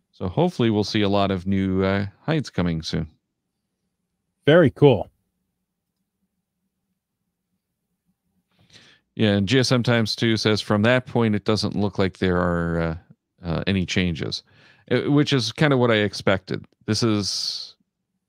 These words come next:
Speaker 1: a cosmetic change that's going to, uh, provide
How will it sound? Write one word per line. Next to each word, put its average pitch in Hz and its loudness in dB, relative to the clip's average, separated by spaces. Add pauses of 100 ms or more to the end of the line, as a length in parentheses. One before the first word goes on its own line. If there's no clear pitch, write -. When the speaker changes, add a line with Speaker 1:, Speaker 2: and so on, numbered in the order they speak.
(420)
Speaker 1:
a 101 0
cosmetic 113 0
change 117 -2
that's 98 0
going 95 0
to, 90 -2 (720)
uh, 78 -2
provide 104 0